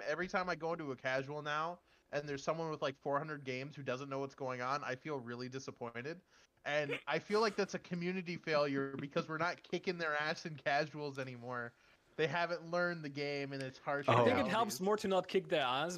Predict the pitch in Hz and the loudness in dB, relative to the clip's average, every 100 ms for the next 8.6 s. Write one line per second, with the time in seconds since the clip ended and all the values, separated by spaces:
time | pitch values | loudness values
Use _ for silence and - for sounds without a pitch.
0 | - 147 - 147 131 147 143 - 185 208 | -2 -2 -2 -8 -6 -8 -8 -4 -4 -2
1 | 208 214 202 - 208 202 190 170 135 139 | -4 -2 -2 0 0 0 0 6 8 10
2 | 151 143 147 - 143 135 - 151 123 120 | 10 8 4 -2 -2 -2 6 8 10 8
3 | 123 143 156 220 - - - _ _ _ | 8 6 4 -2 -8 -14 -20 _ _ _
4 | - _ - - - - 120 104 104 - | -20 _ -12 -12 -12 4 6 8 6 4
5 | 160 185 185 175 165 127 120 214 135 139 | 2 2 2 4 4 2 0 0 0 -2
6 | 170 202 214 226 208 196 165 160 156 151 | 2 2 2 0 0 0 -2 -6 -6 -8
7 | 131 127 120 127 143 156 160 151 127 123 | -6 -8 -8 -4 4 6 6 0 -8 -4
8 | - 143 127 165 165 196 | -4 -4 -8 -6 -6 -8